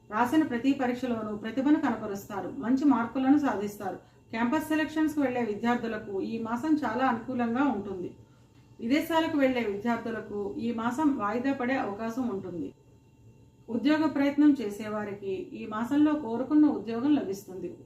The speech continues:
ఉద్యోగం చేస్తున్న వారికి చేస్తున్న ఉద్యోగంలో ప్రమోషన్లు వచ్చే అవకాశం ఉంటుంది.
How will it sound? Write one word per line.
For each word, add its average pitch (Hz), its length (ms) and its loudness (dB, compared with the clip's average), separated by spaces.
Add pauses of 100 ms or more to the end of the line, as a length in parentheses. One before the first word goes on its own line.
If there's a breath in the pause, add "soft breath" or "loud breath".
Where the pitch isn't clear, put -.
ఉద్యోగం 285 560 2
చేస్తున్న 262 380 4
వారికి 202 520 -4 (720 soft breath)
చేస్తున్న 302 360 4
ఉద్యోగంలో 240 600 2
ప్రమోషన్లు 262 600 2
వచ్చే 269 220 0
అవకాశం 220 440 -4
ఉంటుంది. 180 580 -6